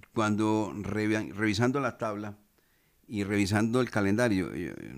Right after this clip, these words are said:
yo no le tengo confianza, y lo digo así claramente. Al Once Caldas yo le perdí confianza hace mucho rato cuando juega frente a equipos como Envigado o Alianza. Cuando juega frente a equipos grandes, más confianza.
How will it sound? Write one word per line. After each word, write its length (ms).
yo 160
no 80
le 100
tengo 240
confianza, 720
y 120
lo 120
digo 160
así 200
claramente. 640
Al 160
Once 240
Caldas 540
yo 160
le 100
perdí 280
confianza 540
hace 160
mucho 260
rato 480
cuando 320
juega 260
frente 260
a 40
equipos 340
como 220
Envigado 540
o 40
Alianza. 520
Cuando 320
juega 240
frente 180
a 40
equipos 300
grandes, 500
más 320
confianza. 600